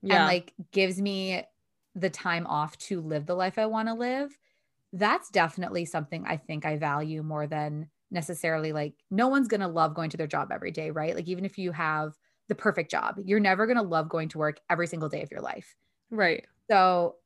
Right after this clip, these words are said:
Speaker 2: I'm to this point where I'm like, "Hey, I can have a three-week vacation.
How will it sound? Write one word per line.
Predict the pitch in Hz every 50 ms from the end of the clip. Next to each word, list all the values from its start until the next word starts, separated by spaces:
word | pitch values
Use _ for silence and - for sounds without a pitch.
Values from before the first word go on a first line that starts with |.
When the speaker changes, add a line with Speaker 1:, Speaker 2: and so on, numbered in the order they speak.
| _ -
Speaker 2:
I'm | 185 196 202 208
to | 240
this | 226 214 208
point | - 208 190
where | 180
I'm | 180
like, | 185 185 190 202
"Hey, | - 330 339 277 196 180 175 175 _ _ _ _ _ _ _ _ -
I | 190 190 202
can | 202 - 208 202 190 190
have | 196 - 185 175 175 175 170
a | - 180
three-week | - - 165 165 165 170 170 160 -
vacation. | 165 156 - - 160 165 160 - 226 240 277 320 359